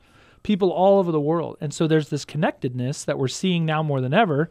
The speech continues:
both of, like, contagious disease, but also in that we're connected, we're all in this together as God intended it to be. Uh, so you're not only praying for yourself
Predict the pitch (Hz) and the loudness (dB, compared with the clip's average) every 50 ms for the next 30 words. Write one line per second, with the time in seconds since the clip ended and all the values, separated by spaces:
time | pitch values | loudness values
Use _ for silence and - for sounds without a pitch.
0 | - - _ _ _ _ _ _ - - 143 156 151 - 143 127 135 - 131 127 | -6 -20 _ _ _ _ _ _ 2 4 4 4 6 4 0 0 0 -2 -4 -4
1 | 120 113 - - - - 147 135 120 - - 175 175 165 139 147 143 135 - - | -6 -8 -12 -18 -12 -6 -6 -6 -4 2 4 4 6 4 4 0 -6 -6 -6 -6
2 | 120 117 127 175 180 147 123 131 175 196 - - - _ _ _ _ _ _ _ | -6 -2 0 2 2 2 2 2 0 -2 -4 -8 -16 _ _ _ _ _ _ _
3 | _ _ _ _ _ _ _ _ - 143 147 160 190 185 - 180 156 143 147 - | _ _ _ _ _ _ _ _ 0 2 4 4 4 4 4 2 2 2 2 0
4 | 156 131 127 135 135 131 135 131 123 - 139 135 135 143 - - 120 131 131 131 | -2 -4 -2 -2 -4 -4 -6 -6 -8 -6 -6 -6 -6 -6 -8 -8 -8 -6 -6 -6
5 | 131 135 131 131 127 123 - - - 120 131 156 208 185 - - 82 117 120 117 | -6 -6 -6 -6 -8 -10 -10 -12 -10 -6 -4 -4 -4 -4 -6 -10 -12 -12 -12 -10
6 | - 135 123 127 127 123 120 131 - - 120 107 - - 143 160 156 127 - - | -8 -6 -6 -6 -6 -8 -10 -14 -16 -14 -16 -12 -8 -8 -6 -6 -6 -6 -8 -12
7 | - - 110 123 185 214 180 - 113 - _ _ _ _ _ _ _ _ _ _ | -14 -12 -8 -6 -6 -6 -6 -10 -14 -20 _ _ _ _ _ _ _ _ _ _
8 | _ _ _ _ _ _ _ _ _ _ - - - - - - - - - 170 | _ _ _ _ _ _ _ _ _ _ -14 -10 -10 -10 -10 -10 -6 -2 2 2
9 | 165 151 156 156 156 175 214 233 214 190 170 156 - 165 147 139 131 127 - - | 4 4 4 4 6 6 6 6 6 4 4 2 0 -2 -2 -2 -4 -6 -6 -4
10 | 139 135 123 117 113 - - - 185 180 143 113 117 117 | -2 -2 -2 -2 -4 -6 -4 -2 0 0 0 -2 -6 -8